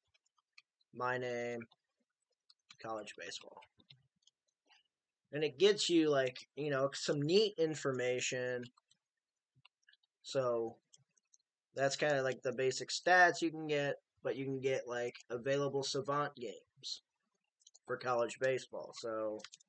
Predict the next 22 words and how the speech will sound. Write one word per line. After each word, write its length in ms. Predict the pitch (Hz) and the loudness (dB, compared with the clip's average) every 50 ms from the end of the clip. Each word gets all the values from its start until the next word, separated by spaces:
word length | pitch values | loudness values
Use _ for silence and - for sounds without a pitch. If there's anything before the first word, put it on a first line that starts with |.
| _ _ _ _ _ _ _ _ _ _ _ _ - - _ _ _ _ _ _ _ _ _ - - 110 | _ _ _ _ _ _ _ _ _ _ _ _ -20 -20 _ _ _ _ _ _ _ _ _ -18 -10 -6
I'll 120 | 123 135 | -6 -4
just 160 | 123 120 - | -4 -6 -4
call 200 | - 135 127 120 | -2 0 0 2
this 240 | 117 120 113 - - - | 2 0 -2 -4 -8 -8
H 260 | 123 120 117 107 - 113 | -8 -6 -6 -6 -4 -4
H, 320 | 117 117 113 104 - - - | -2 -2 -2 -2 -6 -10 -6
call 180 | - 160 165 143 | -2 0 2 2
it 40 | 123 | 2
whatever 240 | 113 110 101 95 95 | 2 0 -4 -4 -6
you 120 | 95 104 | -10 -12
want. 180 | 98 98 110 - _ - - _ - _ _ _ _ _ _ _ _ _ _ _ _ _ _ - _ _ _ _ _ _ - - - | -16 -18 -20 -20 _ -20 -20 _ -20 _ _ _ _ _ _ _ _ _ _ _ _ _ _ -20 _ _ _ _ _ _ -16 -8 -6
And 120 | 143 139 | -6 -4
so 400 | - - 143 139 139 131 - - _ _ _ _ _ _ | -2 -2 0 2 2 0 0 -4 _ _ _ _ _ _
what 200 | _ 160 156 139 | _ -2 0 4
this 220 | 147 202 220 208 - | 6 6 6 6 4
pulls 340 | - 185 170 160 156 143 - | 2 2 2 2 2 0 -2
from 340 | - 156 143 139 139 135 139 | -2 0 0 0 0 -2 -4
is 520 | - 139 139 139 135 131 131 - - - - _ _ _ _ _ _ _ _ | -4 -2 -2 -2 -2 -2 -4 -4 -8 -10 -12 _ _ _ _ _ _ _ _
from 520 | _ - 151 151 151 151 147 143 139 135 131 | _ -2 0 0 2 0 0 0 -2 -4 -6
twenty 380 | - - - 165 185 208 208 | -8 -6 -2 0 2 4 4
seventeen 840 | 196 - - 180 170 151 160 156 143 - - 160 147 147 143 139 139 139 - | 2 2 2 2 2 0 0 -4 -6 -8 -6 -4 -2 0 0 0 -2 -2 -4
until 720 | 143 143 147 139 - 147 139 135 131 131 131 127 127 123 | -6 -6 -6 -2 0 0 2 2 2 0 -2 -4 -6 -8